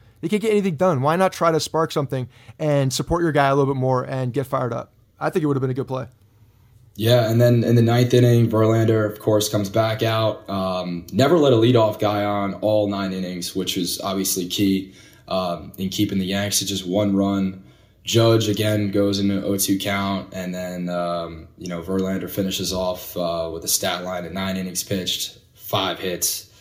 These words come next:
Speaker 2: one earned, thirteen Ks. Um,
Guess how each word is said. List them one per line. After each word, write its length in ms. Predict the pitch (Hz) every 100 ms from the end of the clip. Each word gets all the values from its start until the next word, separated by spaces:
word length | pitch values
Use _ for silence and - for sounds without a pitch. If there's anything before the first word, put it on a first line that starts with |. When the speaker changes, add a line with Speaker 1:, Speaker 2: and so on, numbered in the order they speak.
| - _
Speaker 2:
one 260 | 104 107 98
earned, 380 | 95 92 87 - - - _ -
thirteen 560 | - 110 101 - 104 95
Ks. 560 | 98 98 95 90 - - - _ _ _
Um, 560 | 92 92 87 85 80